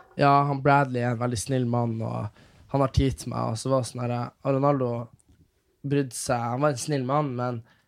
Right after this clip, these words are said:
han var, alt var om han da.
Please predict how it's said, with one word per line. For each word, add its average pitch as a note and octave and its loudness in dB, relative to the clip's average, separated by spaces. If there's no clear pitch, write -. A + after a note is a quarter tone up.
han B2+ 0
var, B2 2
alt - -2
var B2 4
om A2+ -6
han C#3+ -2
da. - -20